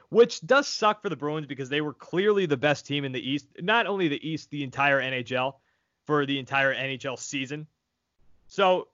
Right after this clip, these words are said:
if they don't get the number one seed, that sucks. But they've, honestly, they've gotta win the next two games now because they lost to Philly. They have to win the next two games now. But it was a little discouraging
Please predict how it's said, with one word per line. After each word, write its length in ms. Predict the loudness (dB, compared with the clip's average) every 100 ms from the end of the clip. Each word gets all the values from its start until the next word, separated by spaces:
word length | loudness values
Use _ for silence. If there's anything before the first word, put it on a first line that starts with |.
| -2
if 200 | -2 2
they 180 | 0 0
don't 380 | -2 -2 -2 -2
get 140 | -2
the 60 | -2
number 180 | -4
one 140 | -4 -6
seed, 200 | -8 -8
that 160 | -8
sucks. 500 | -10 -6 -6 -6 -12 -20 _ _ 0
But 240 | 2 2 0
they've, 260 | 0 0 _ 0
honestly, 340 | 2 2 -2
they've 160 | -4 0
gotta 220 | 2 2
win 160 | 0 -2
the 100 | -2
next 220 | -2 -4
two 120 | -6
games 220 | -6 -8
now 200 | -12 -18 _ -8
because 220 | -6 -2
they 80 | -2
lost 280 | -2 -4 -6
to 60 |
Philly. 240 | -12 -12 -14 _ _ _ _ _ _ -16 0
They 100 | 2
have 200 | 4 2
to 100 | 0
win 80 | 0
the 80 |
next 220 | -2 -4 -8
two 100 | -10
games 260 | -10 -12
now. 200 | -16 -16 _ _ _ _ 0
But 260 | 0 0 _ _ _ _ _ _ -20 -20 _ _ -20 -20 -20 -20 -20 -20 _ _ 4
it 140 | 4
was 200 | 4 0
a 60 | -2
little 220 | -4 -4
discouraging 760 | -6 -12 -4 -2 -2 -4 -8